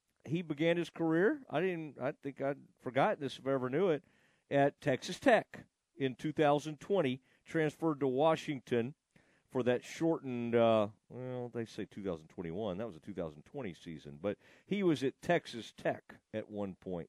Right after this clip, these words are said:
Jalen Polk out of Lufkin, Texas. Still hard to believe that, uh, Washington didn't put up more of a fight in that game. Uh, Michael Penix Junior had been so great. He was just not good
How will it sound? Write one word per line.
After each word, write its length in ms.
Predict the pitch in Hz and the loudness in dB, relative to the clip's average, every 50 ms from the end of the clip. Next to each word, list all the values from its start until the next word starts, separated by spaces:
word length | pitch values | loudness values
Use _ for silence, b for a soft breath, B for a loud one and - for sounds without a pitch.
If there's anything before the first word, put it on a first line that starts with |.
| _ - | _ -8
Jalen 360 | 107 117 120 113 107 92 90 - | -4 -4 -4 -4 -4 -8 -10 -12
Polk 360 | - - 123 107 92 - - - _ | -8 -6 -4 -4 -4 -6 -10 -14 _
out 140 | 104 104 101 | -6 -6 -4
of 100 | 92 87 78 78 b b b b b b b b - | -6 -6 -8 -14 b b b b b b b b -6
Lufkin, 680 | 95 104 117 123 - - _ - 110 95 87 85 80 - | -2 0 0 0 -2 -6 _ -4 -4 -4 -4 -8 -12 -10
Texas. 680 | - - 117 - _ - - - 87 80 73 80 - - b b b b b b | -8 -8 -8 -8 _ -14 -16 -14 -12 -12 -14 -16 -20 -20 b b b b b b
Still 480 | _ - - - 196 208 196 185 165 131 | _ -16 -2 2 4 4 6 6 4 2
hard 320 | - 135 170 190 190 180 | 4 4 6 6 6 6
to 60 | 151 139 | 2 0
believe 580 | 120 135 139 156 165 160 151 143 139 127 117 104 - _ _ _ _ _ | 0 2 4 4 6 6 6 6 4 2 0 -2 -8 _ _ _ _ _
that, 300 | 120 117 120 120 117 107 - - 120 | -2 0 2 2 2 0 -2 -4 -2
uh, 100 | 120 113 | -2 -2
Washington 840 | 101 110 120 135 139 139 135 - - 127 101 _ - 117 110 104 98 | -2 -2 0 0 0 0 -2 -4 -10 -12 -10 _ -6 -6 -6 -4 -2
didn't 340 | 120 139 123 113 101 90 - | -2 -2 -2 -4 -8 -10 -6
put 200 | - 139 131 117 | -2 0 2 4
up 200 | 120 117 113 - _ | 4 4 2 0 _
more 260 | 92 104 117 127 127 113 | -8 -6 -2 -2 0 0
of 120 | 104 87 | 0 0
a 100 | 90 85 - _ - | -2 -6 -6 _ -2
fight 320 | 113 113 110 107 101 - - _ | 2 2 4 2 2 -2 -6 _
in 200 | 117 110 107 110 | -10 -8 -6 -4
that 220 | 104 98 85 - 92 | -4 -4 -4 -6 -6
game. 380 | 98 110 117 117 113 104 92 b b b b b b b b b | -6 -4 -4 -4 -4 -6 -8 b b b b b b b b b
Uh, 100 | 92 98 | -4 -2
Michael 320 | 98 110 131 151 151 - 127 | 0 2 2 2 2 0 -4
Penix 420 | - - 170 156 147 135 - - | 0 2 2 4 4 2 -2 -4
Junior 440 | - - 143 147 147 139 135 131 117 | -6 -4 -2 -2 0 0 2 2 2
had 100 | 120 107 | 2 0
been 180 | 104 123 117 107 | 0 -2 -2 -2
so 280 | - - - 156 156 | -8 -4 -2 0 0
great. 420 | 139 123 131 131 131 123 120 123 - b b b b b b b b - | 2 2 4 6 6 6 6 4 -2 b b b b b b b b 2
He 120 | 143 156 | 2 4
was 200 | 175 165 147 131 | 4 4 2 2
just 240 | - 175 190 165 - | 0 0 0 2 4
not 300 | 175 180 180 180 - - | 6 6 6 6 6 4
good 500 | 131 160 180 170 151 139 131 123 127 120 | 6 6 8 8 10 8 8 6 4 -2